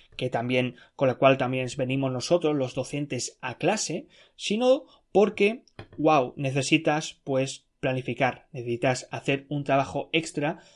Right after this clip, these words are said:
un trabajo que te va, te va a llevar mucho más tiempo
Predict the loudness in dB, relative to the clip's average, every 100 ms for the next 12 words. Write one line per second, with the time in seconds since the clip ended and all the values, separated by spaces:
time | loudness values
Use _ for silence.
0 | _ -6 -2 2 2 2 -2 0 2 2
1 | 0 -2 -2 0 2 0 -2 -4 -4 -2
2 | -2 -2 -2 0 0 -2 -4 -4